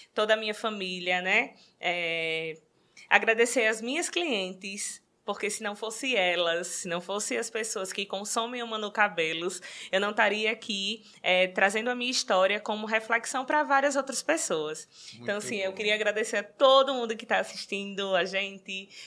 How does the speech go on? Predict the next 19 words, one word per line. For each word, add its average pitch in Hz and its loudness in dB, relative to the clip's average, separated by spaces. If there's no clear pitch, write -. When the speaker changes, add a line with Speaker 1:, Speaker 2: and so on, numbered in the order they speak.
Speaker 1:
todo 214 0
mundo 202 -4
que 208 -10
me 190 0
acompanha. 185 -2
Queria 202 4
dizer 202 0
pra 208 4
vocês 208 -2
que 220 -6
se 262 0
não 320 2
fossem 277 8
vocês, 226 0
por - -4
confiar 233 4
no 247 0
meu 240 0
trabalho 196 6